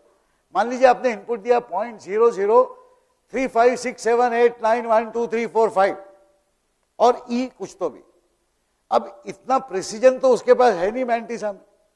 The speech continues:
तो वो normalize तो करेगा, वो पॉइंट ज़ीरो ज़ीरो को वो point उधर shift कर देगा, लेकिन जो value जो आपने बड़ी दी है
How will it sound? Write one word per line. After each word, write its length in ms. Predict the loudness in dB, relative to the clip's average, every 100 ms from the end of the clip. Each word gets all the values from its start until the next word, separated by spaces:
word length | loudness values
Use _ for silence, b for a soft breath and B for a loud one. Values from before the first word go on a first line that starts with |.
| _ _ _
तो 60 | 2
वो 80 | 2
normalize 640 | 2 -2 2 8 8 8
तो 80 | 2
करेगा, 380 | 6 6 6 -2 -14 _ _ _ _
वो 100 | -12
पॉइंट 420 | -12 -4 -4 -4
ज़ीरो 240 | -2 2
ज़ीरो 240 | 2 2 2
को 160 | 4
वो 120 | 4 4
point 340 | 2 -2 -2
उधर 180 | -2 -2
shift 260 | -2 -6
कर 140 | -2 -2
देगा, 220 | -2 -8 -18 _ _ _ -10
लेकिन 220 | -6 -4
जो 140 | 0 0
value 400 | 0 -12 -10 0
जो 120 | 2
आपने 200 | 2 -2
बड़ी 260 | -2 -2 -2
दी 180 | -4 -2
है 320 | -2 -4 _